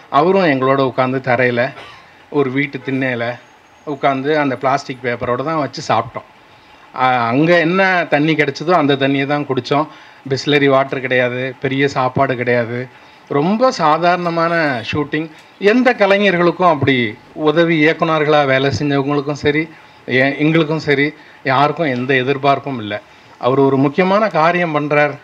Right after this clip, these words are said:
அப்படின்றது மட்டும் தான் எல்லாருக்கும் தெரிஞ்சது வந்து. அப்படி உருவான படம். அஹ், எல்லாருக்கும் கிடைக்காத ஒரு விஷயம்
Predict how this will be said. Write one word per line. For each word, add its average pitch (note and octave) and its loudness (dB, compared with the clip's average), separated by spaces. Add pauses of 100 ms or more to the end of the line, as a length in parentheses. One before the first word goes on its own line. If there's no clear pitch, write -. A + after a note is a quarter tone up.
(180)
அப்படின்றது C#3 -2
மட்டும் B2 -4
தான் C3 -2
எல்லாருக்கும் A#2 -6
தெரிஞ்சது A2 -8
வந்து. A2+ -16 (380)
அப்படி A#2 -6 (100)
உருவான C3 -2
படம். B2+ -8 (640)
அஹ், B2 -4 (140)
எல்லாருக்கும் F3+ 2
கிடைக்காத F#3 2
ஒரு C#3+ 2
விஷயம் C3+ -2